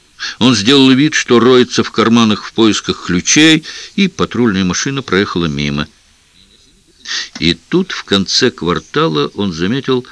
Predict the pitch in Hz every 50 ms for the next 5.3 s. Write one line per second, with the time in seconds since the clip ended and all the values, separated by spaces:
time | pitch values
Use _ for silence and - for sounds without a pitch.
0 | - - _ _ - 85 95 113 131 139 147 147 147 139 135 131 135 135 127 113
1 | 98 127 147 139 139 127 - - - 127 127 - - - - 151 127 113 123 123
2 | 120 120 120 113 98 76 104 101 85 71 67 67 - _ _ _ _ _ _ _
3 | _ _ _ _ _ _ _ _ _ _ 117 117 _ _ _ - - 67 71 -
4 | 78 87 113 127 120 - - 78 73 - - - 85 90 - - - 113 110 -
5 | - 76 76 71 76 82